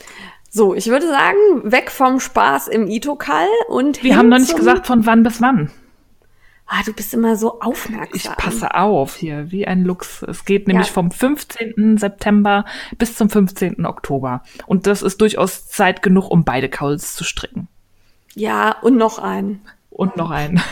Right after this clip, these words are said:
Speaker 1: <laughs> Ja. Und das sind übrigens kleine Garnsparer. Also wir haben jeweils für den Kaul eine Kone Shimo benutzt und ein Knäuel Sensei.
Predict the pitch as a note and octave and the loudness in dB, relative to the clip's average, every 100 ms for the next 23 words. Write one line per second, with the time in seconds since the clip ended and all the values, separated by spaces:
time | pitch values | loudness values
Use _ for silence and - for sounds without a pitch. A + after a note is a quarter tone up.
0 | - - C4+ A3+ A#3 - - _ - - | -10 -10 -6 -6 -8 -16 -20 _ -20 -16
1 | G4 - F4 D4 - - G3 G#3 G#3+ _ | -10 -4 -4 -6 -10 -16 -16 -16 -20 _
2 | B3 B3+ - C4 C4+ C4+ E4 - C4 C4 | -16 -14 0 2 2 2 -2 -2 -2 0
3 | C4+ - - A#3+ B3 A#3 A#3 B3 D#4 - | 0 -2 0 2 2 2 2 2 2 0
4 | G3+ G3+ G3+ A3+ C#4+ - G#3+ G#3+ A3+ A3 | 2 2 2 0 0 2 2 4 2 2
5 | G#3 G#3+ A3 B3 A3 A#3 B3+ B3+ B3 B3 | 2 2 4 4 2 0 2 2 2 -2
6 | - - A#3 A3 A3 - - A3+ B3 B3+ | -8 -2 0 2 0 0 2 4 4 2
7 | - - - G3+ A3 A#3+ B3 - A#3+ A#3+ | -4 -14 -8 0 2 4 2 0 0 2
8 | A#3+ A#3+ - C4 D4 D4 C#4+ C4+ D#4 - | 2 0 -2 0 0 -2 -2 -2 -4 -10
9 | - - A3+ A#3 - G#3 G#3+ A3+ - A3 | -14 -2 0 0 0 0 0 -2 -2 -2
10 | A#3 A3 G#3+ G#3 G3+ - G#3 G#3+ | 0 -2 -2 -4 -6 -6 -8 -8